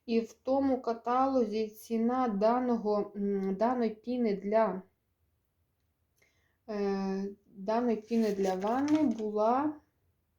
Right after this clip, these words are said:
е, сімдесят дев'ять дев'яносто дев'ять без знижки. Було вигідніше, і тому я замовила з того каталогу. Ось така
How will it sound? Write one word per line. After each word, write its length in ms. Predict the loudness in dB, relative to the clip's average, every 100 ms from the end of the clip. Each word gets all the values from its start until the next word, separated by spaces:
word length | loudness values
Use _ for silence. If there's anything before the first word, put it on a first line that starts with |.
| _ _ _ _ -8
е, 180 | -6 -6
сімдесят 680 | -8 -6 -4 -2 0 0 4
дев'ять 360 | 2 4 0
дев'яносто 540 | -2 -2 -2 -4 -8 -8
дев'ять 640 | -4 -2 -2 -6 -8 -14
без 360 | -10 -8 -8 -10
знижки. 880 | -10 -6 -4 -4 -6 -14 -18 -16 -16 _ _ _ _ _ _ _
Було 320 | -12 -6 -6 -4
вигідніше, 760 | -6 -6 -8 -8 -10 -10 -10
і 120 | -12 -12
тому 260 | -12 -10
я 140 | -10 -10
замовила 600 | -10 -10 -8 -8 -8 -12
з 120 | -14 -14
того 420 | -8 -8 -8 -12 -20 _ _ _ _
каталогу. 1040 | _ -14 -12 -10 -8 -4 -4 -6 -8 -10 -4
Ось 260 | -4 -4 -8
така 540 | -16 -8 -6 -6